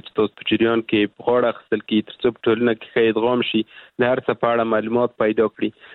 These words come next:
بیا نو هغه سرپرستان له دوی سره مرسته کوي، حتی په هره برخه کې، له ښوونځي نیولې تر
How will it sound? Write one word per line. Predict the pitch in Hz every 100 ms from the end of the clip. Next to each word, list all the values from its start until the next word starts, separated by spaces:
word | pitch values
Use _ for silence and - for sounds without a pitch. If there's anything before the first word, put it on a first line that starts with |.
| - _
بیا | 127
نو | 127 139
هغه | 139 -
سرپرستان | 117 123 117 113 151 143
له | 127
دوی | 127 127
سره | 123 117
مرسته | 131 - 120 -
کوي، | 110 110
حتی | 104 110 107
په | 117
هره | 147 135 110
برخه | 101 -
کې، | 104 101
له | 98 -
ښوونځي | 101 104 113 117
نیولې | 113 120 117 110
تر | 98